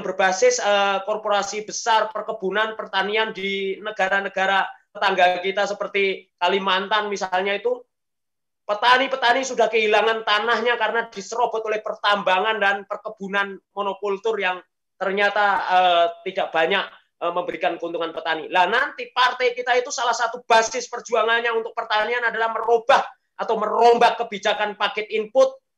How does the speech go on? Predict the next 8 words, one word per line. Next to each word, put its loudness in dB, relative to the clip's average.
yang, 2
eh, 4
tidak -4
banyak 4
memberikan -2
keuntungan -4
kepada -4
petani. -4